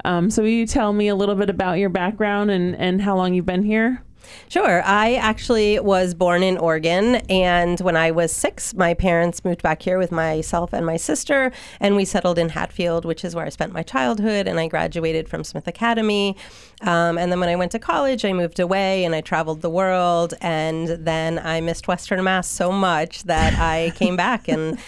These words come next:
Speaker 2: <laughs> wanted to make this my home. I knew that I wanted to raise children here. I just really love it here so much.
Speaker 1: Yep, ditto.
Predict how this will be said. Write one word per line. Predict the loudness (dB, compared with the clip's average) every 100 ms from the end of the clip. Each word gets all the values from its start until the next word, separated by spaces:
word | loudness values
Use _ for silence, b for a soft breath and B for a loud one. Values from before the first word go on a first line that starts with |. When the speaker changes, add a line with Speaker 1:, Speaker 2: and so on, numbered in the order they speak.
| B
Speaker 2:
<laughs> | B
wanted | -2 0 0 0 -2
to | -2
make | -2 -2
this | -4
my | -2 -4
home. | 0 0 2 2 0
I |
knew | 0 -2
that | -2
I | -2
wanted | -2 -4 -4
to | -6
raise | -4 -6
children | -2 -2 0 0 0
here. | 0 0 0 0 0
I |
just | -2 -4 -4
really | -2 -2
love | -2 -2
it | -2 -4
here | -6 -6 -6
so | -4 -6
much. | -6 -10 -12 -16 -20 _ -14
Speaker 1:
Yep, | -4 -2 -2 -4 -6
ditto. | -2 0 0 0 -2